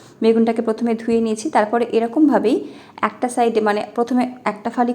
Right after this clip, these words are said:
করব, তারপরে ঠিক কোনাকুনি করে আরেকটা ফালি করব। বুঝতে পারছেন, খানিকটা এক্সের মতো হয় বা গুণ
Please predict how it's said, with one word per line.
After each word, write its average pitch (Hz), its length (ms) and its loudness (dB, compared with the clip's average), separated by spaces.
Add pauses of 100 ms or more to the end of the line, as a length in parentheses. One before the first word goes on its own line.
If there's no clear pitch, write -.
করব, 240 160 2 (180)
তারপরে 226 300 2 (120)
ঠিক 330 120 -2 (500)
কোনাকুনি 208 480 -4
করে 262 200 0
আরেকটা 185 280 -8
ফালি 185 240 -10
করব। 185 160 -8 (580)
বুঝতে 247 320 2
পারছেন, 247 340 2
খানিকটা 226 300 0 (140)
এক্সের 220 380 -2
মতো 180 220 -6
হয় 175 160 -4 (640)
বা 196 140 4 (160)
গুণ 247 160 4